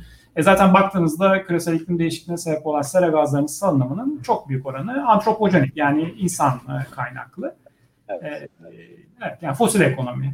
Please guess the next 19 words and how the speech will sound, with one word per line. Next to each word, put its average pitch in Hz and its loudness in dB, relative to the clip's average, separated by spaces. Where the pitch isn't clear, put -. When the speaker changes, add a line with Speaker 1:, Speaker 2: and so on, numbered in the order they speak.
Speaker 1:
Bunu 147 -4
hani 135 -6
çok 151 -8
net 147 0
Speaker 2:
Evet. 139 -12
Speaker 1:
bir - -16
şekilde 143 -6
söyleyebiliriz. 131 -4
Speaker 2:
Söyleyebiliriz 139 0
diyorsun. 120 0
Richard, 202 0
e, 196 2
senin 185 4
burada 208 4
eklemek 180 4
istediklerin, 185 4
yorumların 165 6
olur 156 6
mu? 123 4